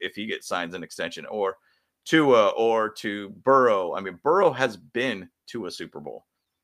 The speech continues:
His contract, you would naturally think, would be much higher than Justin Herbert.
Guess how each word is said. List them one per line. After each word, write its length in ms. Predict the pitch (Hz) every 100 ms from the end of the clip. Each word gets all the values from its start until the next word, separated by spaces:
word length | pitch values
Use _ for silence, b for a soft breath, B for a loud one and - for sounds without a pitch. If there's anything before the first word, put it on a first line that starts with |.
| _
His 140 | 135 -
contract, 520 | 135 127 131 123 -
you 80 | 101
would 140 | 95
naturally 380 | 98 92 92 85
think, 180 | 92 82
would 100 | 80
be 300 | 82 71 _ _ _ _
much 200 | 90 85
higher 480 | - 147 92 71 - _ _
than 160 | 98
Justin 320 | 85 90 - 85
Herbert. 300 | 82 73